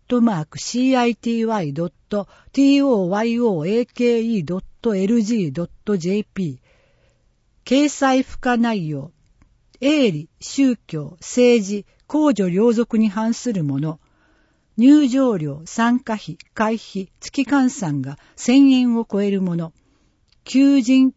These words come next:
求職に類するもの。事業者、指導者などが生徒を募集するもの。募集規定、申し込みはメール、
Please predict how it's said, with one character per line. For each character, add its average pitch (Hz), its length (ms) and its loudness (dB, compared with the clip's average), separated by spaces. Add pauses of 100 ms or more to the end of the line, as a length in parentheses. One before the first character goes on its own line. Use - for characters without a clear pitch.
求 262 280 0
職 262 320 -4
に 247 160 2
類 247 260 0
す - 220 -8
る 180 140 -2
も 139 160 -2
の。 170 160 -6 (840)
事 202 240 -2
業 262 260 4
者、 175 320 -8 (100)
指 220 240 -2
導 285 160 2
者 208 200 -4
な 202 160 -2
ど 196 120 0
が 156 160 -8
生 294 300 -4
徒 156 240 -6
を 143 80 -6
募 165 140 -4
集 254 320 0
す 240 160 -4
る 233 100 2
も 208 160 0
の。 185 220 -6 (1040)
募 214 180 2
集 285 280 0
規 - 280 -6
定、 151 280 -8 (340)
申 269 260 4
し - 80 -12
込 277 160 0
み 269 140 6
は 240 160 0
メ 240 280 0
ー 247 40 0
ル、 233 180 -6